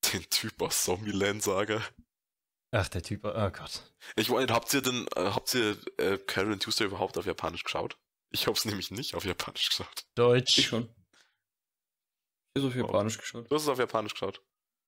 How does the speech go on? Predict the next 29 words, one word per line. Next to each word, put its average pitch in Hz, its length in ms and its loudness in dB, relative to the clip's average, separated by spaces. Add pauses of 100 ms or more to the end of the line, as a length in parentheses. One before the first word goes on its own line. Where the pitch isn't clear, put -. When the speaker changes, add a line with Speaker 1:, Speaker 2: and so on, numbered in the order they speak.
(140)
Speaker 3:
Ja. 117 300 0 (600)
Speaker 1:
Ich - 160 -2
hab 135 260 -2 (300)
von 117 180 -4
Japanisch 113 480 0
nur 131 240 0
Ausschnitte 131 420 -2
gesehen. 151 360 -4 (1160)
Und 117 120 0
ich - 140 -6
bin 151 180 -2
eigentlich 123 320 0
ziemlich 139 260 -4
großer 135 300 -2
Fan 127 240 0
vom 113 180 -10
deutschen 98 360 -2
Dub. - 340 -2
Speaker 2:
Ich 117 180 4
auch. 101 240 4 (1300)
Speaker 1:
Ich - 60 -20
find 131 180 -8
den 104 60 6
Speaker 3:
Gab's - 120 4
Speaker 1:
ziemlich 131 140 4
Speaker 3:
den 185 160 6
auf 202 220 6
Speaker 1:
gelungen. 175 140 2
Speaker 3:
Netflix? 208 680 0